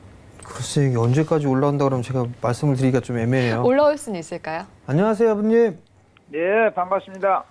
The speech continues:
Speaker 1: 예, 이게 이만 팔천 원대의 매수를 하셨어요. 한 십 퍼센트 조금 넘게 손실 중이신데요.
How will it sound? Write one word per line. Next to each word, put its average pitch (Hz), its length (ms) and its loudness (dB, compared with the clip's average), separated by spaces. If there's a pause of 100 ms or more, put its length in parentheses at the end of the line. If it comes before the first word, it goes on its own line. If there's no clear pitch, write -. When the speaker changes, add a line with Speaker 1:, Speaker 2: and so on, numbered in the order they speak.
(400)
Speaker 1:
예, 160 360 2
이게 226 400 2
이만 208 360 0
팔천 294 280 0
원대의 233 720 2
매수를 175 1300 0
하셨어요. 139 920 0
한 160 140 -2
십 - 240 -12
퍼센트 247 380 -2
조금 226 480 -4
넘게 180 720 2
손실 233 340 -2
중이신데요. 156 1160 0